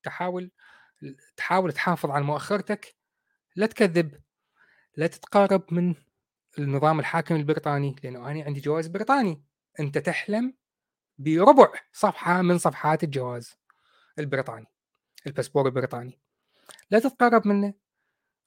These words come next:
عشان ما أفضح جهلك. مم، لا أسحبها، عشان ما أفضح استغلالك لجهل أتباعك الحمير يا دكتور الحمير.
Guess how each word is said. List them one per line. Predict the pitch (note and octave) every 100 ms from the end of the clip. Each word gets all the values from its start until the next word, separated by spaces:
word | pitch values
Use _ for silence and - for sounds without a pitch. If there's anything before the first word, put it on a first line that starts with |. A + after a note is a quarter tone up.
| -
عشان | B2+ C#3 B2
ما | A#2+ C#3+ F#3+ A3 -
أفضح | F3 - A#3 - - -
جهلك. | D3 D#3 B2+ - - _ _ _ _ _ _ _ _ _ _ _ _ _ _
مم، | C#3 C#3 C#3 C3+ A#2 C3+
لا | C3+ -
أسحبها، | - B2+ - B2 _ _ _ -
عشان | A#2+ C#3
ما | C#3 G3 -
أفضح | A3 F#3+ A3 E3
استغلالك | - D#3+ C#3 F3 A#3 A#3+ F3
لجهل | D3 F3+ G#3 G#3
أتباعك | D#3 C#3+ C#3+ D3 C#3+ B2 B2 - - _ D3+
الحمير | - - A#2 A2+ G#2 _ _ _ _
يا | C#3 B2
دكتور | B2 C#3 - F3+
الحمير. | G3+ - B2 A2+